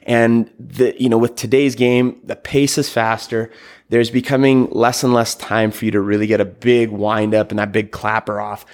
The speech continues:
And even when you do get it off, it's less accurate, more chance of it going, you know, too high or off to the side.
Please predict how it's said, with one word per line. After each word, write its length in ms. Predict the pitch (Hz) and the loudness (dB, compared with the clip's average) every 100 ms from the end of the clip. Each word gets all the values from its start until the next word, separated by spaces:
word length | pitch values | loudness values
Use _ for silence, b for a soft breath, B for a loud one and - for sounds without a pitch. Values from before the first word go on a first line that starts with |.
| B B B - | B B B -2
And 320 | 123 120 120 | 0 0 -2
even 280 | 151 170 175 | 0 2 2
when 100 | 160 | 2
you 100 | 160 | 0
do 160 | 143 147 | 2 4
get 140 | 143 | 4
it 80 | 139 | 4
off, 240 | 131 135 | 2 2
it's 140 | 104 101 | -2 0
less 280 | 113 113 | 0 0
accurate, 580 | 117 107 107 - 104 - | 0 0 -2 0 0 0
more 180 | 107 127 | 0 -2
chance 380 | - 131 123 131 | 0 -2 -2 -2
of 100 | 113 | -4
it 120 | 104 | -2
going, 360 | 117 113 110 110 | 0 0 0 -2
you 140 | 107 | -4
know, 100 | 98 | -4
too 260 | 95 113 98 | -4 -4 -4
high 440 | - 139 135 131 | -2 0 0 0
or 120 | 107 | 0
off 120 | 110 - | -2 -4
to 80 | |
the 80 | 98 | -10
side. 420 | - - 110 110 | -8 -2 -2 -2